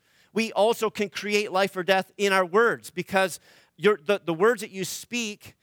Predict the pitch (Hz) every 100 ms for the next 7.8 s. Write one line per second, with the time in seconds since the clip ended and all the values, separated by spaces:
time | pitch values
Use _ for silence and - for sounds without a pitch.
0 | _ _ _ 160 156 - 220 220 - 202
1 | 170 131 190 214 214 165 202 196 190 202
2 | - 233 220 196 - - _ _ _ _
3 | _ _ _ _ _ _ 165 208 208 -
4 | 180 202 190 202 214 214 214 196 - -
5 | 208 214 220 208 175 170 196 196 - 202
6 | 185 170 175 170 131 _ _ _ 156 139
7 | 120 170 202 262 254 180 -